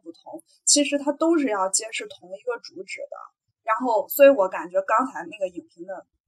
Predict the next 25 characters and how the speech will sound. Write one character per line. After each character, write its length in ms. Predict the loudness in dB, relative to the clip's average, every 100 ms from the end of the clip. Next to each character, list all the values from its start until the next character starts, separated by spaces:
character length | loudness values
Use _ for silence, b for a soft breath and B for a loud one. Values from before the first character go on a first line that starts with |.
| _ _
他 220 | -6 -4
的 120 | -2 -4
一 120 | -2
个 120 | -4
观 240 | -2 -4 -4
点 160 | -8
我 120 | -10 -12
是 120 | -18
不 120 | -16
能 120 | -14 -14 _ _
苟 120 | -6 -6 _
同 100 | _ _
的。 60 | _ _ _ B 0
那 160 | 4
我 80 | 4
们 200 | 0 -2
就 160 | -2 -2
是 180 | -4 -4
对 140 | -2 -2
于 160 | -2
这 100 | -6
个 140 | -6 -6
电 180 | -6 -8
影 180 | -10 -10
的 260 | -12 -12